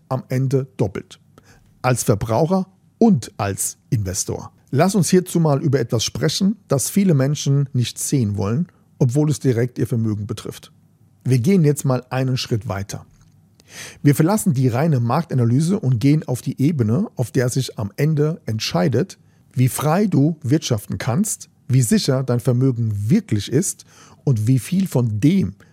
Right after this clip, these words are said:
was du aufgebaut hast, auch tatsächlich bei dir bleibt.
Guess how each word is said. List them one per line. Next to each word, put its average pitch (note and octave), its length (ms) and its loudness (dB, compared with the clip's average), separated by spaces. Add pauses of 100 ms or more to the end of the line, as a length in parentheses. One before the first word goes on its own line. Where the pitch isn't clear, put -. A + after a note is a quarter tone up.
(180)
was A2+ 240 -2
du - 240 -2
aufgebaut A2+ 680 -2
hast, - 320 -4 (280)
auch A#2+ 160 2
tatsächlich C3 800 0 (160)
bei A2 180 0
dir G#2 140 -4
bleibt. - 420 -12